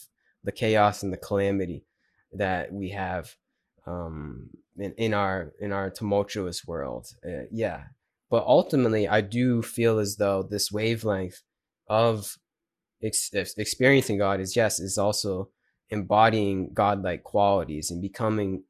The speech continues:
uh, essentially love and embodying love. If anything, it's like knowing that that's possible shows me what not to do in order for me to know what to do. It's like we need to know the darkness of the world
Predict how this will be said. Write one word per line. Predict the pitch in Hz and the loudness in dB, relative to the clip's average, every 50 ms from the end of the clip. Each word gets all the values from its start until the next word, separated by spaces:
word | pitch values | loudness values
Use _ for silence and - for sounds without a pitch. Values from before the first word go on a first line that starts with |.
| _ - | _ -10
uh, | 90 85 80 73 - - - | -8 -6 -6 -6 -6 -6 -6
essentially | 101 - - 127 127 - - 104 95 | -4 0 2 2 2 2 0 -4 -2
love | 90 107 113 101 85 - - _ _ _ _ _ _ - | 2 2 2 2 0 -4 -12 _ _ _ _ _ _ -10
and | 110 101 | -6 -4
embodying | 98 95 92 92 104 101 104 104 101 90 82 73 55 50 - - _ - | -4 -2 0 2 4 4 4 4 2 0 -6 -8 -12 -16 -20 -20 _ -14
love. | - 92 107 110 104 82 64 57 55 - - _ _ _ _ - | -6 -2 0 0 0 0 -2 -6 -10 -14 -20 _ _ _ _ -14
If | - 101 113 | -8 -2 2
anything, | 120 131 135 127 - - 117 110 104 101 101 101 _ _ _ _ _ _ _ _ _ - | 4 6 6 4 4 2 0 2 2 0 -2 -6 _ _ _ _ _ _ _ _ _ -8
it's | 113 - - | -4 0 2
like | 123 110 95 95 | 4 4 2 2
knowing | 101 101 104 113 123 131 135 131 120 113 | -2 0 4 6 8 8 10 8 8 6
that | 107 101 98 98 | 4 2 2 2
that's | 107 101 92 - | 2 2 0 0
possible | - - 120 117 120 127 120 - - 110 90 - 98 95 92 92 - - _ _ _ _ _ _ _ _ _ _ _ _ _ _ _ _ _ _ _ _ _ - | 0 4 6 8 8 8 6 4 0 -4 -2 0 0 0 0 -2 -6 -12 _ _ _ _ _ _ _ _ _ _ _ _ _ _ _ _ _ _ _ _ _ -12
shows | - - - 131 117 117 110 104 113 | -8 -2 2 4 4 4 4 2 0
me | 110 107 101 101 95 92 | -2 0 0 0 0 -2
what | 90 95 104 110 101 82 | -2 0 2 2 2 2
not | 87 95 101 110 117 120 - | 0 2 4 4 4 4 2
to | - 101 | -2 -10
do | 95 101 101 95 92 90 90 - _ _ _ _ _ _ | -6 -6 -4 -4 -4 -6 -8 -12 _ _ _ _ _ _
in | - 104 104 - | -6 -6 -4 -2
order | - 110 113 113 110 104 101 95 90 _ _ - | 0 0 2 2 2 0 -2 -4 -8 _ _ -14
for | - - 104 | -8 -4 -4
me | 101 104 110 107 104 | -2 0 -2 -2 -4
to | - - | -4 -6
know | 104 98 98 95 95 92 | -4 -2 -2 -2 -2 -2
what | 90 76 80 95 - - - | -4 -6 -6 -8 -8 -8 -12
to | - 87 | -14 -12
do. | 92 92 101 95 85 73 - - | -8 -6 -6 -6 -6 -8 -12 -16
It's | - - - | -12 -6 -4
like | 107 101 - | -2 -2 -2
we | 107 104 | -2 -2
need | 107 113 104 - | -2 -2 -2 -2
to | 107 | -2
know | 104 104 107 107 107 | 0 2 2 2 2
the | 95 98 | 0 -2
darkness | 95 92 101 98 107 113 110 - 98 92 87 - - - - - - _ _ - | -2 -2 0 2 2 2 0 0 -4 -6 -4 -4 -6 -6 -6 -8 -14 _ _ -10
of | 104 95 92 | -10 -8 -8
the | 92 90 | -8 -8
world | 82 82 73 71 73 76 78 92 113 | -6 -6 -6 -6 -6 -6 -6 -8 -10